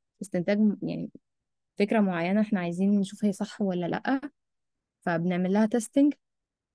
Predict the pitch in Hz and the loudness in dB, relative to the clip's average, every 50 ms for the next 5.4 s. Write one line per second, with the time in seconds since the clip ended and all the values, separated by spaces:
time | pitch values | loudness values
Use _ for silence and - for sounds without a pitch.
0 | _ _ - 175 175 185 175 - 220 214 - 208 190 175 185 185 180 - 160 160 | _ _ -4 0 0 0 0 0 0 0 0 0 0 0 0 0 0 0 -2 -6
1 | 160 - - - 175 - - - - - - _ _ _ _ _ _ _ _ _ | -6 -10 -12 -10 -8 -8 -8 -8 -10 -20 -20 _ _ _ _ _ _ _ _ _
2 | _ _ _ _ _ _ _ _ _ _ _ - 208 190 175 170 196 - - - | _ _ _ _ _ _ _ _ _ _ _ 0 2 2 2 0 -4 -10 -16 -18
3 | _ - - _ _ _ - 208 190 180 180 - 220 220 240 220 208 226 233 226 | _ -20 -20 _ _ _ -2 -2 0 0 0 -2 0 2 2 4 4 4 4 4
4 | 294 294 - - - - 185 180 196 226 220 247 247 240 214 208 202 - 196 190 | 2 2 0 -4 -8 -4 0 2 4 4 4 4 4 4 4 4 2 0 -2 -4
5 | - 202 185 - - - _ | -2 -4 -6 -6 -6 -14 _